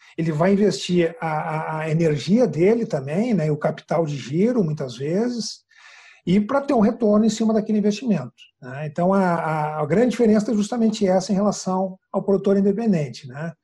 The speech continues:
É, digamos assim, o, o risco é um pouco menor, né? O risco é um pouco menor porque ele não tem que estar preocupado com quanto que vai estar o suíno, quanto que, que o, que o milho vai subir ou vai baixar,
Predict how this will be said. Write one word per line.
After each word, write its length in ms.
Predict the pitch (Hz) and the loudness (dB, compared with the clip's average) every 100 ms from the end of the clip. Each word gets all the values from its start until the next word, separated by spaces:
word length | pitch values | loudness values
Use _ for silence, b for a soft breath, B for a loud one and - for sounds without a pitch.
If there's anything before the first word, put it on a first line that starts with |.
| b b b _ - | b b b _ -12
É, 220 | 135 135 | -8 -6
digamos 340 | 139 165 180 | -2 2 2
assim, 260 | 180 - 165 | 2 0 -2
o, 140 | 156 180 | 0 2
o 160 | 185 | 4
risco 400 | 147 226 233 - | 6 4 4 2
é 20 | |
um 60 | 196 | 0
pouco 280 | 196 175 170 | 2 0 0
menor, 460 | 160 143 131 113 - _ _ 147 | 0 0 0 -2 -10 _ _ -12
né? 280 | 131 165 - B B B _ | -10 -10 -12 B B B _
O 140 | 135 | -2
risco 240 | 160 185 220 | 0 2 0
é 40 | |
um 20 | |
pouco 220 | - 190 190 | 0 0 0
menor 240 | 180 214 | 2 2
porque 200 | 214 208 | 0 -2
ele 80 | 190 | 0
não 180 | 180 156 | 0 0
tem 140 | 170 | -2
que 80 | - | -2
estar 180 | 165 156 | -4 -2
preocupado 640 | 165 - - 160 156 131 | -2 -4 -4 -2 -2 -4
com 240 | 151 139 | -8 -6
quanto 260 | - 180 - | 0 0 0
que 80 | 160 | 0
vai 120 | 151 | 0
estar 140 | 151 | 0
o 40 | 143 | -4
suíno, 760 | - 151 185 196 196 190 180 - _ _ _ _ _ | -6 0 4 4 4 0 -4 -12 _ _ _ _ _
quanto 300 | 170 175 - | 0 0 0
que, 260 | 180 156 | -2 -2
que 140 | 156 170 | -2 -4
o, 100 | 151 | -4
que 120 | - | -4
o 60 | 147 | 0
milho 280 | 165 165 | 2 2
vai 140 | 147 151 | 2 0
subir 440 | - 131 156 180 | -2 -4 2 4
ou 80 | 156 | 2
vai 160 | 139 139 | 0 -6
baixar, 800 | 127 - - 143 165 185 196 | -6 -8 -6 -2 0 2 0